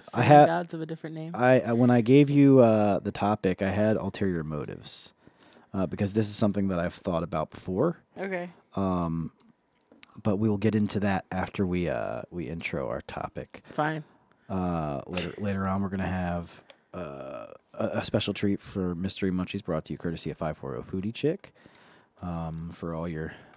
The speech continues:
Speaker 1: baked deliciousness needs, um, and so much more. And, uh, then we're gonna get into some weird news. Uh, but le-, yeah, let's talk about borrowed gods. So when I,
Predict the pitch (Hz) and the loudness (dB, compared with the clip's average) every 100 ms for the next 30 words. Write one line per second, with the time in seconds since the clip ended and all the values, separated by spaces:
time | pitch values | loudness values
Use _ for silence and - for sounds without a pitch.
0 | 131 90 - 80 82 - - 76 76 90 | -14 -14 -10 -8 -8 -8 -10 -10 -10 -8
1 | 87 107 - _ - - _ _ _ 87 | -6 -8 -12 _ -20 -20 _ _ _ -10
2 | 78 76 71 - 104 95 - 127 85 - | -10 -10 -12 -10 -10 -8 -6 -4 -4 -8
3 | - 62 53 - _ - - - _ _ | -14 -12 -12 -16 _ -20 -20 -20 _ _
4 | - 107 104 104 104 107 107 110 135 151 | -6 -2 0 0 0 2 2 4 4 4
5 | 147 147 135 151 156 151 151 - 160 151 | 2 -2 0 2 4 2 -4 0 2 2
6 | 165 175 131 185 139 147 135 180 107 90 | 2 6 8 8 6 6 4 2 2 -4
7 | - - - - - _ - 101 90 87 | -8 -10 -14 -20 -20 _ -8 -4 -4 -4
8 | 80 78 65 55 55 60 78 98 90 117 | -4 -4 -6 -10 -8 -8 -6 -6 -2 0
9 | 135 156 185 117 127 - 151 147 135 135 | 6 6 8 6 4 6 6 6 6 6
10 | - - - 120 120 120 120 110 110 82 | 2 -10 -8 -2 2 4 4 4 0 -2
11 | - 151 139 135 143 160 156 151 147 | 2 4 4 6 10 12 12 10 8